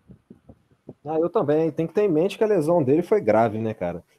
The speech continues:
Assim, foi visualmente mais feio do que foi na prática, né? Mas, é, você quebrar teu pé desse jeito é, e ser atleta de alto nível, cara, o retorno é,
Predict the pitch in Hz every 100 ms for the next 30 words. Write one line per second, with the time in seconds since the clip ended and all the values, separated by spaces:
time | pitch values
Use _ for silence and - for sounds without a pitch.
0 | - 151 131 123 123 175 190 156 156 165
1 | 170 139 - 131 156 156 - 143 156 160
2 | - 110 104 - 101 101 101 98 - -
3 | _ _ _ _ - 104 101 98 95 92
4 | 90 - _ _ _ _ _ - - -
5 | 165 117 135 165 156 110 - _ _ -
6 | 139 127 127 139 151 143 113 113 139 165
7 | 147 123 120 110 120 139 135 131 135 123
8 | 135 120 113 190 196 113 98 101 98 78
9 | - _ 110 117 123 - 123 147 147 151
10 | 151 151 147 139 123 110